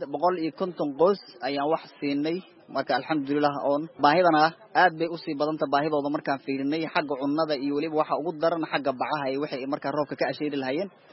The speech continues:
Dad maarto aad u tabaalaysan way dadkaas muslimiinteena eh. Bulshada kale ama caalamka kale ama muslimiinta kale oo maaragtay dal iyo dibadba degan, waxaan marka aan le-, ayaga laftooda aan marka aan weydiisanaynaa ama aan marka u sheegaynaa, u soo bandhigaynaa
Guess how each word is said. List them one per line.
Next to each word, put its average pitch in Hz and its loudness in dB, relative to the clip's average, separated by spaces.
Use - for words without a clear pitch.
Dad 185 4
maarto 160 6
aad 170 4
u 156 -4
tabaalaysan 135 2
way 139 0
dadkaas 139 -2
muslimiinteena 151 -2
eh. 156 -8
Bulshada 165 2
kale 175 4
ama 143 0
caalamka 156 2
kale 165 0
ama 147 -2
muslimiinta 160 -4
kale 175 4
oo 147 0
maaragtay 151 -2
dal 170 0
iyo 151 -4
dibadba 151 -2
degan, 143 2
waxaan 147 4
marka 139 2
aan 135 4
le-, 160 2
ayaga 156 2
laftooda 156 2
aan 139 2
marka 143 2
aan 127 -4
weydiisanaynaa 147 0
ama 135 2
aan 139 2
marka 170 -2
u 170 -2
sheegaynaa, 165 0
u 160 -4
soo 151 0
bandhigaynaa 156 0